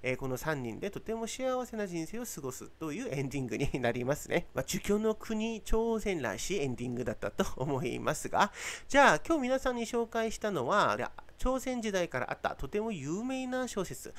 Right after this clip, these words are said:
チャンワ本願传の話でした。ただ、これは小説なんですが、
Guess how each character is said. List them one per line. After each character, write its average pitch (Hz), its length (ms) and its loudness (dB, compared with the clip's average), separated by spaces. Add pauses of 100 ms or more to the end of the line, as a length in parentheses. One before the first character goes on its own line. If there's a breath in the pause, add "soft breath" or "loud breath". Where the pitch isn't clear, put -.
(180 loud breath)
チ - 80 4
ャ 220 180 0
ン 123 60 -6
ワ 220 160 2
本 262 300 -4
願 214 180 2
传 117 200 -4
の 226 120 -2
話 139 400 -6
で 113 100 -4
し - 120 -8
た。 - 200 -2 (300 loud breath)
た 294 100 2
だ、 269 260 6
こ - 140 0
れ 233 60 4
は 240 240 4
小 269 260 2
説 277 320 -2
な 175 140 2
ん 127 100 -4
で 139 100 -4
す 120 200 -8
が、 175 280 6